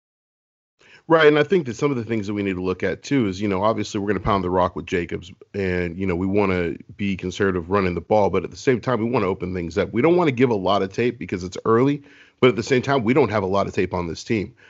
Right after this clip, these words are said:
They've got a new, they've got a new head coach, they've got a new offense coordinator, they got a new defense coordinator, they got a new quarterback. They have the same old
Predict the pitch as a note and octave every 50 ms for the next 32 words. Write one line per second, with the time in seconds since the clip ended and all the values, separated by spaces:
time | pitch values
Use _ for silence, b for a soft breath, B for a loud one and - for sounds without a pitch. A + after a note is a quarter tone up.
0 | b b b - F#2 F2 F#2+ G#2 G2+ A#2+ B2+ A2 G2+ A2+ A#2 A#2 G#2 - - F#2+
1 | E2+ D#2+ F#2+ F#2 F2+ F#2 F#2+ G2+ G#2+ A#2+ A#2+ A#2+ A#2+ - G#2+ G2 G2+ - - F#2+
2 | F2 E2+ F#2 F#2+ F#2 F#2 F2+ G2 G#2 A2 G#2+ G#2 G2 - A2+ G#2+ - _ - G2
3 | F#2+ F#2+ F#2+ F#2 F#2 F2+ F2+ E2+ G2+ F#2+ F2+ F2 F2+ G2 A#2 A#2 G2 - A#2 A#2+
4 | A#2 A#2 G2 - - - - F#2 F2 E2+ F2+ F2 F2 F#2 F2+ F#2+ G2+ G#2+ G#2 G#2+
5 | A#2+ B2+ A#2+ - - C#3+ C#3 C#3+ D3 C#3 D3 D3 C#3 C3+ - B B B B B
6 | B B _ - - G#2+ G#2+ F#2+ F#2 F#2 - - B2+ C#3 C#3+ C#3 C3+ C3+ C3 G#2